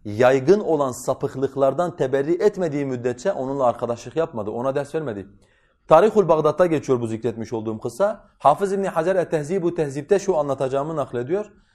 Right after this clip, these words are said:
Diyor ki, e, Kudame bin Zaide veya Zaide bin Kudame karıştırıyor olabilirim. İnsanların akidelerini sorgulamadan onlara hadis rivayet etmezdi. Bu büyük hadis imamlarından bir tanesi.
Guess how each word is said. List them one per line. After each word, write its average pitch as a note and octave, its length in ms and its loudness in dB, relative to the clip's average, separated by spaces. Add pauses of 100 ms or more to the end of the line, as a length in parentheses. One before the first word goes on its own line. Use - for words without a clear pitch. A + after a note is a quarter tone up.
(180)
Diyor G#3 200 4
ki, F3 460 -4 (1040)
e, B2 220 2 (100)
Kudame F3+ 400 4
bin D#3+ 80 0
Zaide C#3+ 500 2
veya E3 200 4
Zaide D3 400 4
bin C3 100 0
Kudame C3 400 0
karıştırıyor C3 420 -2
olabilirim. B2+ 640 -2 (760)
İnsanların D#3+ 1080 0
akidelerini D3 840 0
sorgulamadan F3 840 0
onlara D3+ 340 0
hadis D3 320 -4
rivayet C3 300 2
etmezdi. G#2 400 -4
Bu C3 120 -4
büyük D#3 240 -2
hadis C#3+ 220 -6
imamlarından A#2+ 560 -2
bir A2+ 80 -2
tanesi. G2+ 600 -10